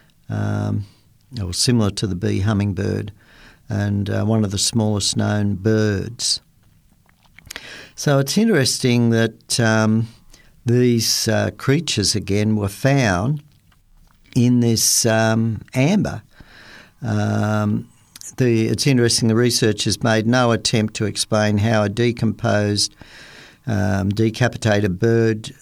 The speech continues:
skull came to be trapped in amber along with a, a range of snail shells and plant material. But, you know, when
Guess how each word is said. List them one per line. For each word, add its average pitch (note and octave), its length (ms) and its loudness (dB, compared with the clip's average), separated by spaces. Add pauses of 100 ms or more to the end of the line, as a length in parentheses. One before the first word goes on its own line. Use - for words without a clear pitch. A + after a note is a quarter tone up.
skull F2+ 580 -2
came G#2 340 0
to G#2 80 -6
be G2 140 -6
trapped - 400 -4
in G#2 120 0
amber G#2+ 420 0
along G2 360 -2
with F2+ 180 -4
a, F#2 260 -2
a G2 100 -4
range G2+ 640 -2
of F#2 200 -6
snail A2+ 760 -2
shells G2 640 -2
and F#2+ 260 -4 (160)
plant - 320 -2
material. G#2 580 -6 (1040)
But, - 600 -4
you C#3 80 2
know, C3+ 180 4
when C#3 420 2